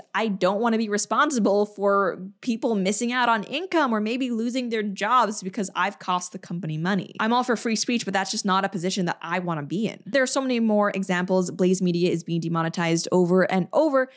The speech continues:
and we've been willing to take the financial hit because there are stories that you need to know about. Every single time a story is demonetized or labeled as misinformation, it gets suppressed and never reaches you through your search engines or social media feeds. We're sick of playing this game, though, and we have some big plans to fight back that we'll be announcing very soon.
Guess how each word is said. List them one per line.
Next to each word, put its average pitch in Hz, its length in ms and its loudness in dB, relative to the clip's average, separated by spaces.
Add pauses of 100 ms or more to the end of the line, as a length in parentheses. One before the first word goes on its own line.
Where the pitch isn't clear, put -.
(160)
and 233 80 -14
we've 294 120 -10
been 320 160 -8
willing 381 180 -10
to 381 80 -8
take - 320 -4
the 185 60 -2
financial 185 600 0
hit - 260 -2
because 180 320 0
there 180 120 2
are 190 60 0
stories 190 300 2
that 175 180 -2
you 185 100 2
need 202 280 6
to - 120 -2
know 208 240 2
about. 170 400 -2
Every 269 280 2
single 262 280 0
time 196 260 -2
a 190 40 2
story 190 280 2
is 185 60 0
demonetized 175 680 0
or 180 120 2
labeled 170 400 2
as 165 240 0
misinformation, 170 680 0
it 180 60 -4
gets - 220 -4
suppressed 185 460 -4
and 185 140 2
never 175 240 0
reaches 202 440 0
you 170 260 4
through 180 300 0
your 175 120 -2
search 160 260 -4
engines 156 400 -4
or - 100 -8
social 165 300 -10
media 180 320 2
feeds. - 400 -10
We're - 60 0
sick 277 120 2
of 285 80 -2
playing 254 220 0
this 247 140 2
game, 185 240 2
though, 185 100 4
and 185 220 -2
we 202 60 0
have 175 180 -2
some 180 140 -4
big 170 160 -6
plans 165 300 -8
to 156 80 -10
fight 185 300 -4
back 165 320 -4
that - 100 -16
we'll 170 80 -10
be 160 120 -10
announcing 160 500 -8
very 160 380 2
soon. 285 440 2